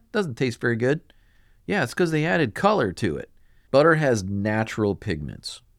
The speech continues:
Now, the color of butter comes from two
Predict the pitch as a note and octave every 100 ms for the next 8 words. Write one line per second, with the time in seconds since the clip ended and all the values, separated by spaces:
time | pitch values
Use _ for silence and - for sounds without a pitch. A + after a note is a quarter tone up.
0 | _ - G#2 G2+ - _ _ - - -
1 | - G3 G3+ A#2 F2+ - F2 E2+ E2 -
2 | _ _ _ - C3+ C3 B2+ - B2+ G#2+
3 | G2+ F#2 _ _ _ - E3+ D3+ C#3+ D3